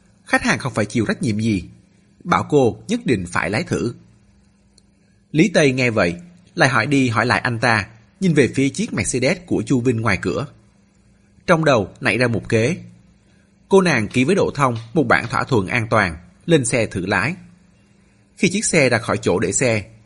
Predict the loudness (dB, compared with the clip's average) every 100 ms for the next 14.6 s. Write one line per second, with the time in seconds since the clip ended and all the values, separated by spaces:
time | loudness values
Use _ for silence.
0 | _ -2 2 2 2 0 -2 -2 -14 _
1 | _ _ 2 2 2 -2 0 -2 -2 -6
2 | -2 0 0 -2 -2 -4 -10 -20 _ -8
3 | 0 0 2 -2 2 0 2 -2 -2 -4
4 | -4 -6 -4 -2 -2 -2 -8 -20 _ _
5 | _ _ _ _ _ _ _ _ _ _
6 | _ -2 0 2 2 0 -2 -2 0 -2
7 | -2 0 0 -2 -12 -20 -6 -6 -2 -2
8 | -2 -4 -4 -2 -2 0 0 -2 -6 -2
9 | 0 0 -4 -20 _ _ _ _ _ 0
10 | 2 2 4 2 4 2 2 0 -2 -2
11 | -2 -2 -2 -6 _ 0 0 2 0 2
12 | 0 -2 -2 -2 0 0 -2 -8 -20 _
13 | _ _ _ _ _ _ _ -4 -4 -2
14 | -4 -4 -4 -2 0 -2